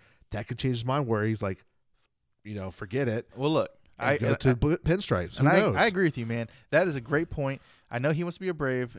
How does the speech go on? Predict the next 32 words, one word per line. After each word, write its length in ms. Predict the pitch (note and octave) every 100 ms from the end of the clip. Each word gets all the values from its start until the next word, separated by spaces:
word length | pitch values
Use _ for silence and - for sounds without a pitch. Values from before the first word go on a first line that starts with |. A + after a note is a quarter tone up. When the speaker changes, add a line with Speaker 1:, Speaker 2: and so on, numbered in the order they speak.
| -
Speaker 2:
It 160 | A#2+
just 220 | A2+ A2+ A#2+
depends 280 | A#2 C#3
on 60 | C3
what 100 | A#2
they 120 | A#2
wanna 180 | C3 D#3+
do. 300 | C#3 B2+ B2 - - - - -
Um, 420 | A#2+ A2 G#2 G#2
but 240 | - D#3 -
if 100 | A2+
he 80 | C3
does 240 | A#2+ C#3+
sign 200 | D3 D#3
with 80 | C3+
the 60 | B2
Yankees, 340 | C#3+ B2+ G#2+
the 80 | A2
Yankees 320 | A#2 C3+ B2
are 100 | A#2+
in 80 | A2+
a 40 | A2
need 420 | A#2+ C3+ A#2 -
to 100 | A2
get 200 | A2 G2+
back 180 | G#2+ A2
to 80 | G2+
World 200 | G#2+ G2+
Series. 280 | B2+ F2
Speaker 1:
Yes. 280 | F2 G2 -
Speaker 2:
They're 160 | B2+ D#3
trying 300 | - C3